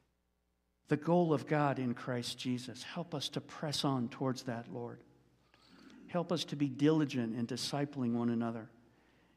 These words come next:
and to share Christ with those that don't know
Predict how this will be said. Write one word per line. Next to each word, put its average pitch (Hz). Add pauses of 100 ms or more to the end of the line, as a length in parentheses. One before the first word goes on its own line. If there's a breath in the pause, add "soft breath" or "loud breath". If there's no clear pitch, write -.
(140 soft breath)
and 123
to 127
share 151
Christ 139
with 123
those 127
that 120
don't 131
know 123